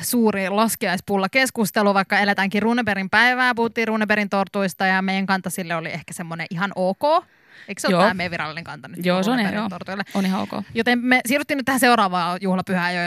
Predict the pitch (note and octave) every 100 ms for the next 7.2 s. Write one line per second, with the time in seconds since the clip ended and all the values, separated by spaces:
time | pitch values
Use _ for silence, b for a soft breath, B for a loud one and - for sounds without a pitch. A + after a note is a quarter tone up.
0 | F3 E3+ F#3+ F#3 G#3 A3+ D#4 C4 G#3+ D4+
1 | D4 D#4 B3+ A3 G#3 G3+ G3 G3+ G3 G3
2 | - - _ B3 G4 F#4+ D4 B3 A#3 G#3
3 | - G3+ E3 _ - F#3+ - G3 F3 -
4 | C#4 E4 F4 E4 C4+ A3+ G#3+ G#3+ G#3+ F#3+
5 | F#3 F#3+ - G3 A#3 D#4 C4+ A#3+ A3+ -
6 | G3 F#3+ D#4 E4+ B3 G3+ F#3+ D#4 C#4+ -
7 | A#3